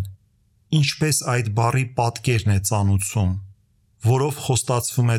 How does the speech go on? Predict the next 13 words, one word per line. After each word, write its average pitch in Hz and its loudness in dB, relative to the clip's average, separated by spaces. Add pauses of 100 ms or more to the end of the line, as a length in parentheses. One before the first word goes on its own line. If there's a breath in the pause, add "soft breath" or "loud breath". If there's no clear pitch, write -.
դարձ 117 2
մեղքերից, 98 0 (800)
պարտքերի 117 0
շնորհում, 110 2 (720)
եղծման 131 2
նորոգություն, 120 0 (600)
անօրենության 127 0
քավում, 110 0 (600)
վերքի 117 2
բժշկություն, 107 0 (640)
վտանգի 139 0
փոխարեն 131 0
անդորություն, 117 2